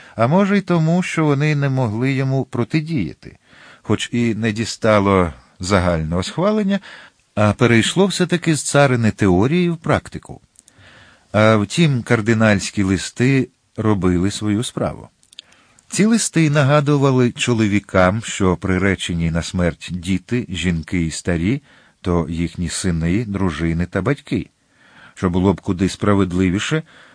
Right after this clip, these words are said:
аби всі розділяли загальну біду, бо тоді спільне лихо спонукало б ларошельців до одностайних рішень. Листи спричинилися саме до тих наслідків, на які сподівався їх автор.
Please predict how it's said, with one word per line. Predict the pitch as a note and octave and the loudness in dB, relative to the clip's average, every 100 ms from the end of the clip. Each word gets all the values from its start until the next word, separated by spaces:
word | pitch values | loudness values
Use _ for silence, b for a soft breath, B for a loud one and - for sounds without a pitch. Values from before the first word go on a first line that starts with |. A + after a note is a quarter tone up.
| b - | b -6
аби | G2+ A#2+ B2+ A2 | 0 4 4 2
всі | A#2 - - F3 | -4 -4 -2 0
розділяли | G#2+ E2+ F#2 F2+ F2+ F2+ | 0 2 2 2 2 0
загальну | E2+ F2 F2+ E2+ E2+ | 0 2 2 2 -2
біду, | D#2 F2+ D2+ A#2 F#3 b b b | -2 -4 0 0 0 b b b
бо | E2+ F#2+ | -4 -2
тоді | G2 E2+ G#2+ G2+ - | -2 0 2 2 -2
спільне | - - G#2 E2+ F2 | -10 -4 -2 0 -2
лихо | D#2+ F#2 C#3+ F#3 F3+ | -2 -2 -2 -4 -4
спонукало | - C3+ A#2 A#2+ D3 C#3+ | -4 -4 -2 -2 0 -2
б | A2+ | -2
ларошельців | G#2 F#2 - G2+ C3+ - E3 E3 b b | 0 -2 -2 -2 -2 -4 -6 -6 b b
до | E2+ F#2+ G#2+ | -2 0 0
одностайних | - A#2 C#3 C#3+ - F#2 D#2 G#2+ - | 0 -4 -4 -4 -2 -2 -2 -6 -6
рішень. | D2+ - - - _ _ _ _ _ b b b b b b b b b b | -10 -12 -16 -20 _ _ _ _ _ b b b b b b b b b b
Листи | G#2+ B2+ - D3+ D3 | 2 2 4 0 0
спричинилися | C3+ C3 C3 B2+ B2 G#2+ A2 | 0 0 2 2 2 2 0
саме | - D3 D3+ C#3 B2+ | 2 0 2 2 0
до | A2 G#2 | 0 -2
тих | F#2+ G#2 F#2 F#2+ | 0 0 -2 0
наслідків, | A#2+ D3+ D3 C#3 - C#3+ C3 | 0 0 -4 -6 -2 -2 0
на | |
які | A#2+ A2 B2 A#2+ | 0 0 0 -2
сподівався | - A2 G2+ F#2 F#2+ F2+ F#2+ | -2 0 2 4 4 4 -2
їх | E2 E2 - | -2 -2 -4
автор. | E2 - - | -8 -10 -18